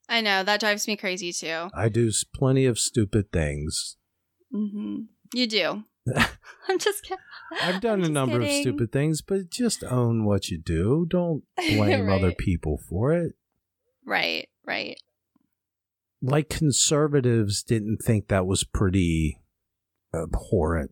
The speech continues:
Speaker 2: too.
Speaker 1: Right, right. No, I mean, I, I know that I believed that what happened to her show is exactly what should have happened, so.
Speaker 2: I didn't watch any of the new episodes. I didn't like the old ones, so.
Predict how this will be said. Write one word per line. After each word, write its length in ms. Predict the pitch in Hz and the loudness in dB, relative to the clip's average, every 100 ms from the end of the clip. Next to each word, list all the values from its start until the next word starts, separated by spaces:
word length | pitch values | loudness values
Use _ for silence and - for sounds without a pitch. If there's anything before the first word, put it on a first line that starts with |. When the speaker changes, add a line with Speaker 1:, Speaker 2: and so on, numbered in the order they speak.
| _ | _
Speaker 2:
too. 400 | - 98 69 - - _ _ _ - | -6 -2 -2 -6 -20 _ _ _ -12
Speaker 1:
Right, 440 | 202 208 175 156 - _ _ _ - | -2 0 0 -2 -6 _ _ _ -4
right. 280 | 175 85 - | -2 -4 -8
No, 300 | 208 220 160 | -2 0 0
I 140 | 113 202 | -2 -2
mean, 200 | 214 190 | -2 0
I, 300 | 202 202 185 | 0 0 -2
I 260 | - 185 196 | -2 0 0
know 500 | 196 185 180 180 180 | 0 0 2 2 0
that 360 | 175 156 - - | -4 -4 -4 -4
I 200 | - 180 | -4 -4
believed 720 | 190 180 175 170 180 - - | -4 -6 -6 -8 -6 -6 -4
that 240 | 180 160 - | -8 -8 -14
what 220 | 190 190 | -8 -6
happened 300 | 185 180 190 | -4 -4 -6
to 120 | - 185 | -6 -6
her 80 | |
show 200 | 185 190 185 | -4 -4 -4
is 120 | 185 | -6
exactly 460 | 185 180 - - | -4 -2 -2 -4
what 180 | 175 - | -4 0
should 200 | - 190 | 0 0
have 100 | - | -2
happened, 560 | - - - - - - 233 | -4 -6 -6 -8 -8 -10 -10
so. 440 | - - - - - _ _ _ _ _ _ _ _ _ _ - | -6 -4 -4 -6 -10 _ _ _ _ _ _ _ _ _ _ -6
Speaker 2:
I 100 | 147 | -2
didn't 400 | 165 139 127 110 | 2 2 0 0
watch 340 | 101 101 101 117 | 2 2 2 0
any 200 | 95 95 | 2 2
of 120 | 80 | 2
the 80 | 90 | 2
new 220 | 87 76 | 2 2
episodes. 600 | 78 - - 69 73 - | 0 -2 -4 -4 -4 -4
I 120 | 80 131 | 0 2
didn't 180 | 107 | 2
like 200 | 90 92 | 2 0
the 140 | - 73 | 2 2
old 220 | 71 - | 2 -2
ones, 320 | 50 - - | -8 -8 -4
so. 100 | - | -4